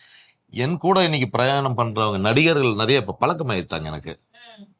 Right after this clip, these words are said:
Speaker 1: இப்போ நான் அம்மா வந்து நான் சில நேரம் சொன்னேன், "இந்த மாதிரிப்பா இதெல்லாம் நடந்ததுன்னா", அம்மா ஜாதகம்லாம்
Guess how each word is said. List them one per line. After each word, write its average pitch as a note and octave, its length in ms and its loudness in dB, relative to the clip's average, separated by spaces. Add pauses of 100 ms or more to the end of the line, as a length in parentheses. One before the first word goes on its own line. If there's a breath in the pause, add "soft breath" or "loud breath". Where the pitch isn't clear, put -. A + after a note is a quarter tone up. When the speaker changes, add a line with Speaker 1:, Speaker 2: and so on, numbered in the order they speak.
(100)
Speaker 1:
இப்போ G2 180 -12
நான் F#2+ 180 -6
அம்மா D#3+ 380 2
வந்து C#3+ 200 -2
நான் B2 180 0
சில G#2 200 -4
நேரம் G2 280 -4
சொன்னேன், G#2 340 -4
"இந்த F2+ 160 -2
மாதிரிப்பா F2+ 280 -4
இதெல்லாம் E2 280 -6
நடந்ததுன்னா", D#2+ 460 -10
அம்மா A#2 500 -2
ஜாதகம்லாம் F#2+ 680 -4